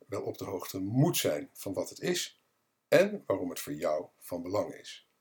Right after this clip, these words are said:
En laten we eens beginnen met te kijken welke verschillende soorten rich answers er eigenlijk zijn.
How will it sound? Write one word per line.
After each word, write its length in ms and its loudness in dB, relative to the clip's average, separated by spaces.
En 120 0
laten 200 8
we 60 2
eens 80 -4
beginnen 460 -2
met 180 -8
te 80 -12
kijken 500 -4
welke 300 -4
verschillende 500 -4
soorten 360 -4
rich 240 -8
answers 360 -6
er 80 -8
eigenlijk 320 -8
zijn. 320 0